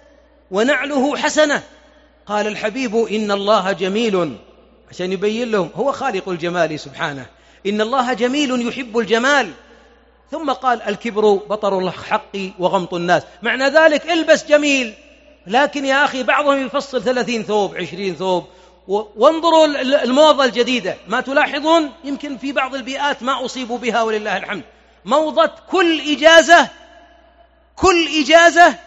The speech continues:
لابد نسافر. هذه مشكلة يا شيخ، وكل إجازة لابد،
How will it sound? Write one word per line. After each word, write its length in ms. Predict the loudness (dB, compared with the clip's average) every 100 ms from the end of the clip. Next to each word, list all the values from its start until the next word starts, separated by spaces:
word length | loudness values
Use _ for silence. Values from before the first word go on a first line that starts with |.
| -20 -20 -4
لابد 340 | -2 -2 -4
نسافر. 420 | -6 -2 -2 -4 -16 _ _ _ _ _ _ _ _ _ _
هذه 160 | -12 -6
مشكلة 340 | -6 -8 -12
يا 80 | -14
شيخ، 160 | -16 _ _ _ _ _ _
وكل 360 | -2 0 0 0
إجازة 460 | -2 4 4 6
لابد، 320 | 4 4 2